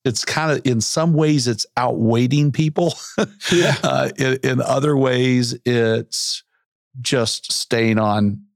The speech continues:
Speaker 1: target until the right person comes along, uh, because, you know, the, the, the help part of it is part of that too. It really matters.
Speaker 2: I think patience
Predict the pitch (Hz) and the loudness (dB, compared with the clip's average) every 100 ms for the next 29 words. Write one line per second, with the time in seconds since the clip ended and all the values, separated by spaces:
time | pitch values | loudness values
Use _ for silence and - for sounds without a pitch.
0 | _ - - - 107 104 104 - - - | _ -14 -10 -2 0 2 0 -2 -6 -4
1 | 107 - 104 95 101 107 - - 95 110 | -2 0 0 0 0 0 -2 -4 -2 -2
2 | 104 120 - - 101 101 98 101 113 110 | -2 -4 -10 -4 0 0 0 0 -2 -2
3 | 113 120 120 - _ _ - 104 104 110 | -2 -2 -4 -10 _ _ -2 0 0 0
4 | 104 110 104 101 - - 117 104 104 - | 0 0 0 0 -4 -4 0 0 -2 -4
5 | 120 113 101 110 101 113 110 - 107 107 | -4 -2 0 -2 -2 -4 -4 -4 -2 0
6 | 104 104 - _ _ _ - 110 - - | 0 -2 -6 _ _ _ -6 -6 -6 -6
7 | 104 107 110 - - 104 123 120 120 104 | -4 -2 -4 -4 -6 -4 -4 -4 -2 -2
8 | 107 113 131 - - _ _ - 196 202 | -4 -4 -6 -8 -10 _ _ -4 0 0
9 | 113 135 135 - 123 120 - | 0 0 2 2 0 -2 -6